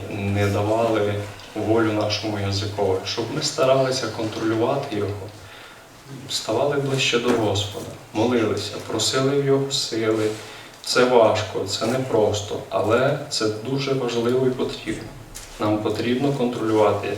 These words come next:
свій язик, свою мову, своє життя. Від,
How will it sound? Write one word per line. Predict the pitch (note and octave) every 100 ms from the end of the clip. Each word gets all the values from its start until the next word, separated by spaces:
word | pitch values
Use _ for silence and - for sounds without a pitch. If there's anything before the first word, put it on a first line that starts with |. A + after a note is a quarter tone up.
| -
свій | - G#2+ G#2+
язик, | C3 C3 B2 A#2 -
свою | G#2+ G#2 G#2
мову, | A2 A#2 B2
своє | A#2+ A2+ G#2+ G#2 G#2
життя. | A2 G#2+ - - - - - - - - - - A2 G2+ - - - - - - - - B2
Від, | G#2